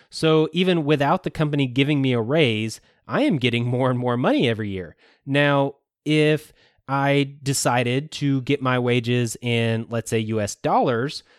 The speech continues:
my wages would not change all that much. And so in order to actually make that work, a company would have to only use Bitcoin as their mode of payment, which is very unlikely,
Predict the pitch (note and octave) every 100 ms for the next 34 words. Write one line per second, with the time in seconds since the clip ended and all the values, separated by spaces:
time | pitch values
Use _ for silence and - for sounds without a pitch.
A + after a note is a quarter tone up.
0 | _ B2+ A#2+ B2 A#2+ A#2+ A2+ A#2 A2+ A#2+
1 | A#2 G#2 A2 A2 G#2+ - D3+ D4+ - -
2 | B2+ A2+ G#2+ - G#2+ G#2 F#2+ G#2+ G#2+ G#2+
3 | F2+ - - _ - C3 C3 C#3 C3 D3
4 | D#3 F3+ E3+ D#3 - C3 - C#3+ C3 B2
5 | B2 A#2+ A2 D3+ B3 D3 - B2+ C#3+ C3+
6 | C#3 B2+ B2 B2+ - - - D3+ D3+ C#3+
7 | B2+ A#2+ G#2+ F#3+ - A2+ G#2+ A#2+ - A#2
8 | A2+ - A2+ A2+ A2 G#2+ A#2 A2+ G#2+ -
9 | B2+ G#2 C3+ _ _ _ B2 A2+ G#2 F#2
10 | G2+ F#2+ - F#2+ A#2 A#3 - B2 C#3